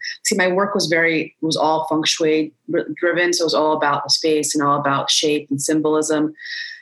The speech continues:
and intention and meaning. But then when I found spiritual psychology, it, it, it became grounded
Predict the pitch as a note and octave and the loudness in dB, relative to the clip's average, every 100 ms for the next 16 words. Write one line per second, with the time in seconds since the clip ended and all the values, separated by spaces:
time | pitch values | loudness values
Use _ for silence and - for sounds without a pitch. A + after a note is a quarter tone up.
0 | - E3 D#3 D#3 - D#3 - D#3 D3+ E3 | -4 0 0 0 0 0 0 0 2 2
1 | F#3 E3+ D#3 D3 D#3 E3+ E3 D#3 - D3+ | 2 2 0 0 0 0 2 0 0 0
2 | D3+ - E3 D#3+ D3 - C#3+ D#3 F3 F3+ | 0 0 -2 0 -2 -2 -2 0 0 0
3 | D#3+ D3 C3+ C#3+ C#3 C#3 C3+ - D3 B2+ | 0 -2 -2 -4 -6 -4 -6 -2 -2 -2
4 | - D3+ - D#3+ D#3 D3+ C#3+ D#3 D#3+ D3+ | -4 -6 -2 -2 0 0 2 2 0 0
5 | C#3+ | -2